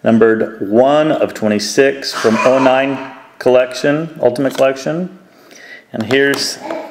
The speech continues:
the grand prize. This is the one I was really trying to get. Uh,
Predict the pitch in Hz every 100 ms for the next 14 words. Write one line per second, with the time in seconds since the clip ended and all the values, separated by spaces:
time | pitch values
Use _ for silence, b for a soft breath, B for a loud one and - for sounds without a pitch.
0 | - - 117 110 120 123 123 113 120 104
1 | 104 127 123 131 127 120 104 95 107 135
2 | 127 117 - 113 107 104 107 104 - -
3 | - _ - - - - - - - _
4 | - 113 113 110 107 110 110 104 -